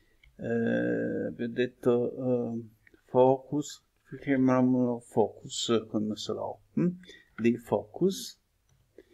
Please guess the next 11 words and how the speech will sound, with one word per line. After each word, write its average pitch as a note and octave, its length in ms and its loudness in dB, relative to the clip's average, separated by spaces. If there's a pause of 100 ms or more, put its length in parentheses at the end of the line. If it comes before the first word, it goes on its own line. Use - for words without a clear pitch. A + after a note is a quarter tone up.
(360)
E G3 140 4
quindi D3+ 580 8
con B2+ 280 4
molta B2+ 500 2
pazienza A2+ 600 0
perché - 500 -4
ci - 100 -18
sono, G#2+ 720 -4 (240)
mm, G#2+ 220 0 (100)
tantissimi A2 680 0
file, E3 720 -2